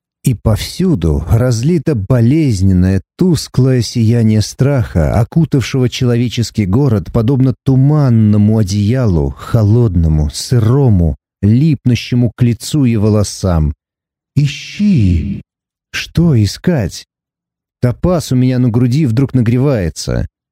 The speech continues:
Золотое сияние пробивается из туго стянутой ладанки.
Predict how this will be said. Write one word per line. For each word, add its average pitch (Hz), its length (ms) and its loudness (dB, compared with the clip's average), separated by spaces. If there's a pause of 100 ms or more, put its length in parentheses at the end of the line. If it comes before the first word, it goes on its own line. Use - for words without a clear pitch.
Золотое 123 600 0
сияние 113 760 0
пробивается 127 800 0
из 131 280 0
туго 135 340 0
стянутой 127 560 -2
ладанки. 85 720 0